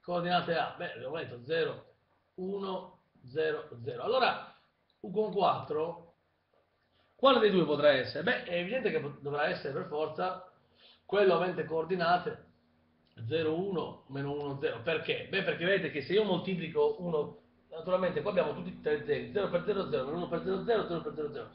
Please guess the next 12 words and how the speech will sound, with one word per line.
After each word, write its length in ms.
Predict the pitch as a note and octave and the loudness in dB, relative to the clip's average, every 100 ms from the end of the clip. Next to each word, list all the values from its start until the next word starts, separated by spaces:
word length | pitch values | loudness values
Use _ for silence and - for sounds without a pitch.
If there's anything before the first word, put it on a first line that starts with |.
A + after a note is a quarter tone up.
| - - | -18 0
Uno 200 | G#3+ G3+ | 4 6
per 180 | G3+ G3 | 6 8
uno, 320 | A#3+ A#3 A#3 | 6 6 4
uno, 440 | G#3 D3+ - - - | 2 2 -4 -16 -10
quindi 160 | F3 E3 | 0 2
avremo 320 | F3+ D#3+ C#3+ | 4 2 0
che 380 | E3 D3+ - - | 0 0 -4 -12
in 140 | D#3 C#3+ | -10 -2
pratica 560 | F3 D3+ - D3 C3 F#3 | 2 2 2 -6 -8 -8
U 100 | D3 | -6
con 180 | F#3 F3 | -6 2
quattro 600 | F3+ C#3 A#2 - - | 6 6 4 -6 -12